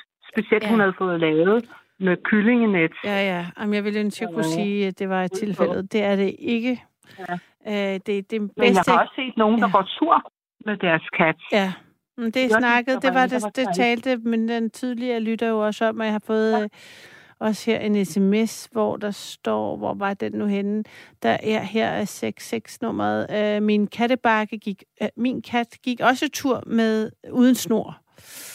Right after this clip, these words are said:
Speaker 1: Ja, det gør
Speaker 2: Øh,
Speaker 1: den her også.
Speaker 2: ja, det er der en anden en, der gjorde her, som også anbefaler mig at få en forsikring. Øh, katteforsikring.
Speaker 1: Hvorfor?
Speaker 2: Øh, for det kan man åbenbart få. Det er der faktisk flere, der anbefaler på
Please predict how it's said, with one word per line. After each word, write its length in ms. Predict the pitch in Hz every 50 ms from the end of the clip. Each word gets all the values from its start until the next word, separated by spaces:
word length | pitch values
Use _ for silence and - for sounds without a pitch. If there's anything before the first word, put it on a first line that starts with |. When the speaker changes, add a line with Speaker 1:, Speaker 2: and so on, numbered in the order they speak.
| - - - - _ -
Speaker 1:
Ja, 360 | - 202 208 202 202 202 196 196
det 80 | - -
gør 80 | -
Speaker 2:
Øh, 60 | 185
Speaker 1:
den 120 | 214 220 220
her 80 | 254 240 -
også. 180 | - 180 - 202
Speaker 2:
ja, 60 | 202
det 60 | 240 233
er 40 | 226
der 120 | 233 226
en 120 | 220 214
anden 220 | 202 202 208 214 214
en, 60 | 208
der 80 | 202 202
gjorde 220 | - - 208 196
her, 120 | 196 196 196
som 160 | 196 - 214
også 220 | 202 196 190 -
anbefaler 520 | - 214 208 208 233 220 - 226 208 214 208
mig 200 | 208 208 208 -
at 80 | 196
få 280 | - - - 214 - - -
en 220 | - 208 202 190
forsikring. 720 | - - 214 - - - - 285 - - - 269 240 208 - _ _ _ _ _ _ _ _ _ - - - _ _ _ _ _ _ 214
Øh, 280 | 208 208 202 196 190 185 -
katteforsikring. 800 | - 254 254 277 - - 262 - 214 175 - - - - 151 - _ _ _ _ _ _ _ _ _ _ _ _ _ _ _ _ _ _ _
Speaker 1:
Hvorfor? 500 | _ 202 202 - - - 220 202 185 - - _ _ _ _ _ _ _ - - - - - _ _ _ _ _ _ _ -
Speaker 2:
Øh, 320 | 262 247 226 220 220 208 202
for 180 | - - - 233 220 - -
det 120 | 254 240
kan 120 | - 254
man 120 | 247 233 220
åbenbart 380 | 214 214 220 208 220 208 - -
få. 320 | - - - 226 214 -
Det 80 | 208 -
er 40 | 240
der 80 | 262
faktisk 440 | 247 - 247 - - - - - -
flere, 360 | - 240 247 254 269 302 311
der 80 | 302 269
anbefaler 600 | - 196 220 220 254 233 - 233 226 - - 220
på 140 | - -